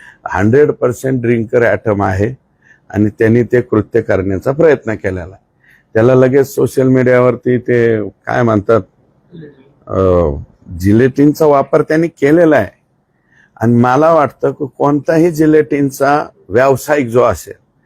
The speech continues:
कारण जिलेटिनचा व्यवसाय हा मुळातच अतिशय, म, बांग-, काचेच्या बांगडीसारखा आहे. कुणी जिलेटिनचा व्यवसाय करणारा, कुणी त्याला जिलेटिनचे ब-, हे देईल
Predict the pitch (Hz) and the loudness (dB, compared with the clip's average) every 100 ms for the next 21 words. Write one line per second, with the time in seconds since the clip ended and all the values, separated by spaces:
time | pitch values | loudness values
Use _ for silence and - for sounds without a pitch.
0 | _ - 113 110 113 135 147 156 151 143 | _ -10 -6 -2 0 2 2 0 -2 0
1 | 139 135 135 139 139 113 117 135 131 143 | 2 2 0 -2 -2 -2 -2 0 2 2
2 | - 151 - - _ _ _ - 120 127 | 2 0 0 -20 _ _ _ -6 -6 -2
3 | 135 - 147 147 143 - 110 104 98 120 | -4 0 2 2 0 -10 -6 -6 -4 -2
4 | 127 127 127 131 127 135 135 123 120 113 | 0 -2 -2 -4 -2 -2 0 0 0 -2
5 | 101 101 95 95 - _ _ _ _ - | -2 -6 -6 -16 -20 _ _ _ _ -2
6 | 117 135 104 123 147 131 156 151 - 156 | 2 2 2 2 2 2 -2 0 -2 0
7 | 160 143 123 123 - 156 151 147 139 147 | 0 0 0 0 0 -2 0 -2 -2 -2
8 | 147 139 135 139 - 139 139 123 127 131 | -2 -4 -2 -2 0 0 0 0 0 0
9 | - 131 123 127 120 120 107 117 113 120 | 0 -4 -2 -4 0 0 2 2 2 2
10 | 135 | 2